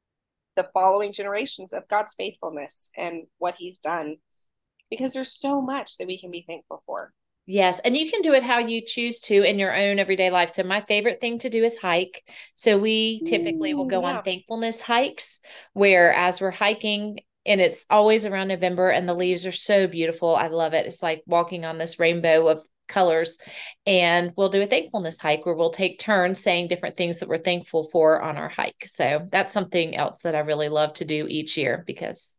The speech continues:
Speaker 2: that fits in. And it reminds me of Deuteronomy. You know, when are you supposed to be talking? When you get up, when you lay down,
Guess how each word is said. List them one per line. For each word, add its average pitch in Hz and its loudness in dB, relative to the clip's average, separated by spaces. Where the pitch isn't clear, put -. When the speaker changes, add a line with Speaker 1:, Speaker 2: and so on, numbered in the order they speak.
Speaker 2:
that - 0
fits 214 2
in. 208 4
And 226 -4
it 220 -2
reminds 202 0
me 196 -2
of 180 -4
Deuteronomy. 180 -2
You 262 0
know, 220 2
when 214 -2
are 214 -4
you 214 -4
supposed 196 -2
to - -6
be 196 -2
talking? 147 -2
When 156 -6
you 135 -6
get 165 4
up, - 0
when 165 -12
you 156 -10
lay 202 4
down, 160 -4